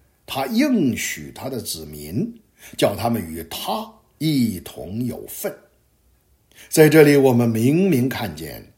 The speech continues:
主是引用到诗篇第二篇的话。我们若将这篇的诗篇和第一百一十篇比较，我们就看见，因着基督自己请求的缘故，神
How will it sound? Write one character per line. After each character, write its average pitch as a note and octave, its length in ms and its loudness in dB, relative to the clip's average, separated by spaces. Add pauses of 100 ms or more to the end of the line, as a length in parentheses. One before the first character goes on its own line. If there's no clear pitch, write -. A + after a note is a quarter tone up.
(420)
主 D#3 220 8
是 G#3+ 240 4
引 A#2 380 -2
用 A#2 260 -2
到 E2 200 -8
诗 - 260 -2
篇 D#3+ 240 -4
第 D#3+ 120 -6
二 G#3+ 480 -6
篇 - 260 -14
的 C3+ 100 -12
话。 - 360 -12 (1200)
我 D3 100 4
们 D#3 120 8
若 D#3+ 180 10
将 C#3 240 2
这 G#3 180 2
篇 - 180 -8
的 F#2 80 -10
诗 - 280 -6
篇 - 280 -8 (200)
和 G2+ 340 -8
第 A2+ 240 -4
一 A#2+ 60 2
百 A#2 200 -6
一 G3+ 260 -4
十 - 160 -4
篇 F#2+ 240 -10
比 - 240 -18
较， - 300 -8 (440)
我 F2+ 80 -14
们 F2 100 -12
就 G2 100 -8
看 - 300 -12
见， - 220 -12 (640)
因 F3+ 180 10
着 D#3 120 8
基 E3+ 200 2
督 F3 160 6
自 A3+ 260 2
己 A#2+ 220 -4
请 F#2 520 -6
求 G2 200 -8
的 G3 140 2
缘 F2 300 -6
故， - 300 -10 (340)
神 B2 840 2